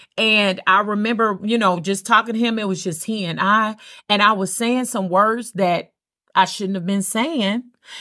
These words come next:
And so he asked me, as I finished saying those words, he was like, "Where are you from?"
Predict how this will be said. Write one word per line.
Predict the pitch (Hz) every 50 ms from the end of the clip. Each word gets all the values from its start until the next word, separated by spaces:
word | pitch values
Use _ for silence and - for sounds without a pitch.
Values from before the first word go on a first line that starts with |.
| - - -
And | 202 208 208 196
so | - - 233 214 214 208 202 190 -
he | 196 170 254 285 - -
asked | 240 254 277 320 381 - -
me, | 220 220 202 160
as | 175 202 190 196
I | 214 220
finished | 214 - 233 220 214 196 - -
saying | - 220 214 208 202
those | 190 190 185 175 180
words, | 185 220 240 247 240 240
he | - 269
was | 247 240 214
like, | 254 226 190 165 180
"Where | 170 160 175 226 359
are | 427 392 381 -
you | 208
from?" | 190 - - 202 175 151 151 -